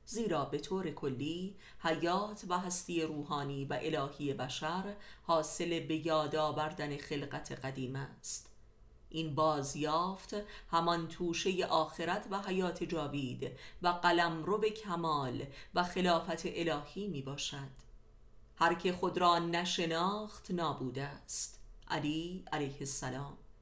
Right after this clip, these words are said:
یعنی خلقت قدیم و مادرزادی بشر بدون بازیافت و ذکر این هستی قدیم محکوم به هلاکت و نابودی می باشد. ولی برای اکثر بشری این واقعه با مرگ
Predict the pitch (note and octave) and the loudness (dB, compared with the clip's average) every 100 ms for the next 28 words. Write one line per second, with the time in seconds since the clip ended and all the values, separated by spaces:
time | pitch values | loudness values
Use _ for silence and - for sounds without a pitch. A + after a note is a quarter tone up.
0 | - - - - - F#3 F3 F#3 F#3 F3+ | -20 -20 -20 -20 -2 2 4 6 4 4
1 | D3+ F3 F3 F3+ F3 E3+ E3 F3+ G3+ G#3+ | 2 0 2 0 0 2 2 2 0 0
2 | G3 F#3+ F3+ F3 E3+ E3 - D#3+ C#3+ C#3+ | 0 2 4 4 4 0 0 0 0 -2
3 | C3 C3+ - D3 F3 G3+ G3+ - - F#3 | -2 -2 -2 0 0 -2 -8 -16 4 6
4 | G#3 F3+ F3+ E3 E3+ D#3+ C#3+ C#3 D#3 D#3+ | 6 6 4 4 6 6 4 2 4 4
5 | G3 G#3+ - F#3 F3+ E3+ - D3+ B2+ - | 2 -2 -8 -2 0 0 0 0 0 -4
6 | C#3 C#3 D3+ C#3+ C#3+ C#3+ - D3+ C#3 - | -4 -4 -4 -6 -6 -6 -4 -2 -2 -2
7 | B2 C#3+ E3+ F3+ F#3 G3+ - - - D#3+ | -4 -2 -2 -2 -2 -4 -10 -18 -10 -2
8 | D#3+ D#3+ - E3+ E3 D#3 C#3 C#3 - C#3 | 0 0 -6 -4 -2 -2 -2 -4 -4 -2
9 | B2+ C3 - D#3 G3 - - - E3 E3+ | -2 -4 -4 -2 -2 -6 -12 -14 0 2
10 | E3 D#3+ D3+ D3 C#3 D3+ G3+ D3 A#2+ B2 | 2 2 2 0 -2 -2 -4 -2 -2 -2
11 | - C#3+ E3+ - - - - - - - | -4 -6 -12 -16 -20 -20 -20 -20 -20 -20
12 | - E3 E3+ D#3+ E3 E3+ E3 E3 E3 - | 0 4 6 6 6 4 4 2 0 0
13 | F3 F3 E3 E3+ - E3 F3+ F#3+ F#3+ F3+ | 2 2 2 0 0 0 2 0 0 0
14 | F3+ E3+ D#3 E3+ D#3+ D#3+ D#3+ D#3+ E3 D3+ | 0 2 4 6 6 4 -2 2 4 4
15 | D3 D#3 F3+ G3+ G#3 G#3 | 2 0 0 0 -2 -2